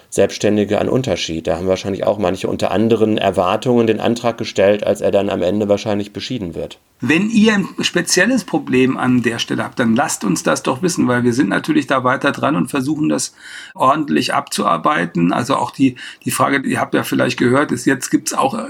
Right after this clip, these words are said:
Speaker 2: Kredite, haben wir gestern, glaub ich, schon erwähnt, wo hundert Prozent Staatsgarantien, äh, da sind und die schneller gehen sollen, weil bei den Krediten das bei manchen Unternehmen nicht klappt. Auch an dem Thema werden wir natürlich dranbleiben. Ihr helft uns einfach mit euren Fragen, äh, dass wir die,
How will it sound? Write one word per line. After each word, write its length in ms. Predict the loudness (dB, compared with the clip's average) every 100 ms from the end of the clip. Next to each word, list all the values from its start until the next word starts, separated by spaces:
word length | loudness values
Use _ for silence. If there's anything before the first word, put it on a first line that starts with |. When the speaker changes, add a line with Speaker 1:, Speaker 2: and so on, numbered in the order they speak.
| -4
Speaker 2:
Kredite, 640 | 0 2 2 2 0 0
haben 160 | 0 0
wir 100 | 0
gestern, 420 | 0 0 2 2
glaub 120 | 0
ich, 80 | -2
schon 120 | -2
erwähnt, 280 | -2 -2 2
wo 160 | 2 4
hundert 260 | 2 2
Prozent 420 | -2 0 0 0
Staatsgarantien, 1000 | -2 0 0 0 -2 0 0 2 2 2
äh, 260 | -2 -6 -4
da 320 | 0 2 2
sind 320 | 2 0 0
und 160 | 0 2
die 160 | 2 2
schneller 340 | 2 2 2
gehen 220 | 2 2
sollen, 320 | 2 2 2
weil 160 | 2 0
bei 140 | 0
den 120 | 0 0
Krediten 440 | 0 -2 0 0
das 160 | 0 0
bei 100 | 0
manchen 300 | 2 0 -2
Unternehmen 400 | 2 2 4 2
nicht 160 | 0
klappt. 340 | -4 -4 -6 -16 -14 -12 -4
Auch 240 | -4 -2
an 160 | 0 2
dem 320 | 4 2 0
Thema 460 | 0 2 4 2 2
werden 260 | 2 2
wir 100 | 4
natürlich 380 | 0 0 -4 -4
dranbleiben. 520 | -2 0 0 0 -4 -8 -14 -14 -18 _
Ihr 180 | 0 2
helft 340 | 2 0 0 -2
uns 200 | -2 0
einfach 400 | 0 2 0 2
mit 260 | 0 0
euren 320 | 0 2 2
Fragen, 640 | 0 -2 2 2 2 2 2
äh, 180 | 0 0
dass 240 | -2 -2
wir 100 | -2
die, 320 | 2 2 2